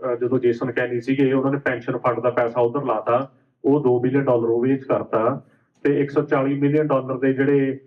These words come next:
ਅਹ, ਕੋਲ ਕੰਟਰੈਕਟ ਕੰਪਨੀ ਸੀ, ਉਹਨਾਂ ਨੂੰ ਕੰਟਰੈਕਟ ਕਰ ਲਏ, ਮੁੜ ਕੇ ਉਹਨਾਂ ਨੂੰ ਪੈਸੇ ਦੇ ਕੇ ਛੁੱਟੇ ਨੇ। ਇਹ ਜਿਹੜਾ ਪੈਸਾ, ਇਹ ਸਾਡਾ ਹੈਲਥ ਕੇਅਰ ਤੇ ਸਾਡਾ ਐਜੂਕੇਸ਼ਨ ਤੇ ਇਹਨਾਂ ਚੀਜ਼ਾਂ ਤੇ ਇਨਵੈਸਟ ਹੋਣਾ ਚਾਹੀਦਾ। ਇੱਕ ਪ੍ਰੋਪਰ ਅਕਾਊਂਟੇਬਿਲਟੀ ਹੈ ਨਹੀਂ। ਇਹਦੇ ਲਈ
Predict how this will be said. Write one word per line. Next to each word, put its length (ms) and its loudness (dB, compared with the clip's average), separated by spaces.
ਅਹ, 120 2
ਕੋਲ 340 0
ਕੰਟਰੈਕਟ 420 -4
ਕੰਪਨੀ 400 -2
ਸੀ, 140 -2
ਉਹਨਾਂ 140 2
ਨੂੰ 100 0
ਕੰਟਰੈਕਟ 460 0
ਕਰ 180 0
ਲਏ, 180 -2
ਮੁੜ 160 -2
ਕੇ 80 -2
ਉਹਨਾਂ 100 -2
ਨੂੰ 100 -2
ਪੈਸੇ 280 -2
ਦੇ 140 -4
ਕੇ 100 -2
ਛੁੱਟੇ 300 -2
ਨੇ। 280 -2
ਇਹ 220 4
ਜਿਹੜਾ 200 0
ਪੈਸਾ, 380 -4
ਇਹ 100 2
ਸਾਡਾ 380 -6
ਹੈਲਥ 260 -2
ਕੇਅਰ 300 -2
ਤੇ 240 0
ਸਾਡਾ 340 -4
ਐਜੂਕੇਸ਼ਨ 540 -2
ਤੇ 60 -2
ਇਹਨਾਂ 240 0
ਚੀਜ਼ਾਂ 280 -4
ਤੇ 100 -4
ਇਨਵੈਸਟ 340 -4
ਹੋਣਾ 200 -4
ਚਾਹੀਦਾ। 260 -4
ਇੱਕ 200 0
ਪ੍ਰੋਪਰ 520 -2
ਅਕਾਊਂਟੇਬਿਲਟੀ 720 -4
ਹੈ 60 -10
ਨਹੀਂ। 180 -12
ਇਹਦੇ 240 2
ਲਈ 420 -2